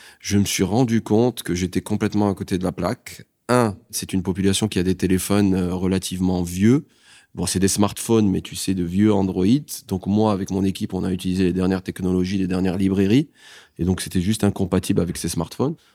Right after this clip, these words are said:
Ensuite, on avait fait des, une app, euh, très lourde parce que on avait mis plein de fonctionnalités. Or, euh, ils ont très peu de mémoire. Euh, pour la plupart, c'est, leur mémoire est saturée.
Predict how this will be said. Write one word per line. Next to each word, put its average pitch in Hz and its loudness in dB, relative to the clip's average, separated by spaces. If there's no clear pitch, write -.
Ensuite, 104 2
on 101 2
avait 101 2
fait 110 0
des, 101 2
une 98 0
app, 107 -4
euh, 90 -4
très 107 0
lourde 101 4
parce 90 -6
que 95 0
on 92 2
avait 92 0
mis 95 2
plein 98 0
de 95 -4
fonctionnalités. 98 0
Or, 101 4
euh, 92 -2
ils 95 -2
ont 95 -2
très 107 -2
peu 113 2
de 104 2
mémoire. 104 6
Euh, 92 -4
pour 92 -6
la 95 -2
plupart, 101 -4
c'est, - -10
leur 87 -6
mémoire 95 0
est 95 -4
saturée. 104 -2